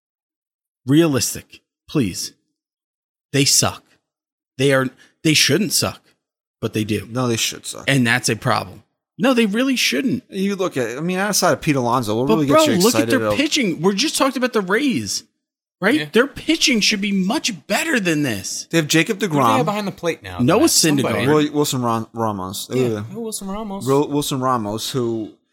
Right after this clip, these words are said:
Speaker 2: is a better hitter than he is a catcher, and he's not really hitting that
Speaker 1: Look,
Speaker 2: much
Speaker 1: you know
Speaker 2: this
Speaker 1: what my
Speaker 2: year.
Speaker 1: biggest issue with the Mets would be?
Speaker 3: Conforto, but he's hurt.
Speaker 1: That they can, are they still throwing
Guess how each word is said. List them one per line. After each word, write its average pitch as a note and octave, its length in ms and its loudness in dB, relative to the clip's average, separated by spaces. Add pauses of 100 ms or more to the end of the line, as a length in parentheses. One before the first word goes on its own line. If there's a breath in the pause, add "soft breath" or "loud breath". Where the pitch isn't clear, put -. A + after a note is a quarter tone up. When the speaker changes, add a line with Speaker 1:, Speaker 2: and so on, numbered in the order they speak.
(220)
Speaker 2:
is C#3+ 200 2
a D3 100 4
better C#3+ 360 4
hitter C3+ 380 2
than B2 120 -2
he B2+ 120 -2
is B2 100 -2
a A#2 60 -4
catcher, C#3 440 -4
and A2 80 -6
he's A#2 120 -6
not B2 160 -2
really A#2+ 200 -2
hitting B2 240 -4
that - 60 4
Speaker 1:
Look, D3 100 4
Speaker 2:
much G#2 120 0
Speaker 1:
you C#3+ 80 6
know D#3+ 80 4
Speaker 2:
this G3 80 4
Speaker 1:
what A#3 80 2
my G3+ 100 2
Speaker 2:
year. B2+ 140 -2
Speaker 1:
biggest C#3 340 0
issue C3 240 0
with B2+ 140 -4
the A#2+ 80 -2
Mets A#2 280 -2
would C3+ 140 -6
be? D#3 200 2
Speaker 3:
Conforto, C3 480 -4
but A2+ 100 -8
he's B2 180 -6
hurt. - 80 -6
Speaker 1:
That F3+ 200 2
they F3+ 100 2
can, E3+ 240 0 (100)
are E3+ 140 6
they G3 120 4
still G3+ 380 4
throwing A3+ 560 2